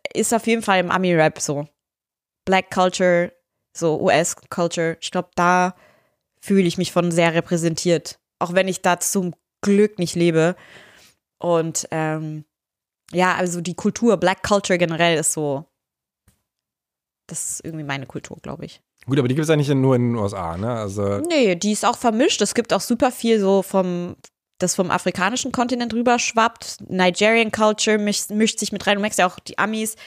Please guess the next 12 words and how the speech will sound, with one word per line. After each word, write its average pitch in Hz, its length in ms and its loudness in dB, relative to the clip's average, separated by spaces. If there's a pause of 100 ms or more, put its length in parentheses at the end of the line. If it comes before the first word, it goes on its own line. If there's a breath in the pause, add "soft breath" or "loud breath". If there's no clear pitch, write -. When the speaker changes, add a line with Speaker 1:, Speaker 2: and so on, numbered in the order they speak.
(680 loud breath)
Speaker 1:
nehmen, 214 320 2
embracen 202 540 0
immer 202 180 -4
mehr 190 180 2
dieses, 185 340 -4 (260)
"Oh, 190 140 0
we're 180 120 2
actually 185 260 0
African", 233 580 -4
so, 226 280 0
Speaker 2:
Mhm. 220 60 -2
Speaker 1:
ne? 233 140 4